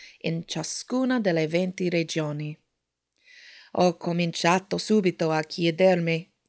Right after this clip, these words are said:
"Sì, ci sono tanti modi di dire andiamo, quanti sono gli italiani?" Hai una bevanda locale o un detto locale da condividere?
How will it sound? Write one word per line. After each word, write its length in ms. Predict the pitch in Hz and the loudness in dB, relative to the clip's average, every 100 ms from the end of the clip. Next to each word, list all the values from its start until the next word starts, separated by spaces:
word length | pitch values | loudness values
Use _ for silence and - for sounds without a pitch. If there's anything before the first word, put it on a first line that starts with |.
| _ _ _ _ | _ _ _ _
"Sì, 520 | - - 233 226 226 _ _ | -10 -2 4 4 2 _ _
ci 180 | - - | -8 -4
sono 480 | 226 - 247 269 254 - | -4 -2 0 0 0 -2
tanti 360 | - 262 277 320 | -2 -2 0 -2
modi 500 | 302 233 254 240 277 _ _ | 2 2 2 0 -2 _ _
di 260 | - 196 - | -8 -8 -4
dire 420 | 240 254 262 254 - | -2 0 0 -2 -2
andiamo, 720 | 170 165 185 247 285 294 302 _ | -4 0 0 0 -2 -6 -12 _
quanti 460 | - 175 - 170 | -2 -2 -4 -6
sono 340 | 175 262 269 269 | -2 0 0 0
gli 360 | 233 240 233 - | 0 -2 -2 -8
italiani?" 800 | 202 214 202 196 165 156 156 156 _ _ _ _ _ _ _ _ _ _ _ _ - - - _ _ _ | -4 0 2 4 2 2 -2 -6 _ _ _ _ _ _ _ _ _ _ _ _ -20 -20 -20 _ _ _
Hai 300 | - 233 220 | 4 8 8
una 160 | 196 175 | 6 4
bevanda 560 | 170 170 190 226 247 | 4 4 4 4 2
locale 680 | 269 277 - 277 269 294 311 - | 2 2 2 2 2 2 0 -2
o 480 | 180 170 170 165 _ - | 2 4 2 0 _ -12
un 160 | 156 151 | -10 -4
detto 360 | 170 160 - | -4 -2 0
locale 680 | 233 240 247 247 247 269 _ - | 0 0 0 0 -2 -6 _ -12
da 140 | 180 | -10
condividere? 920 | 160 165 160 156 160 170 170 208 311 | -8 -6 -6 -6 -6 -4 0 0 -2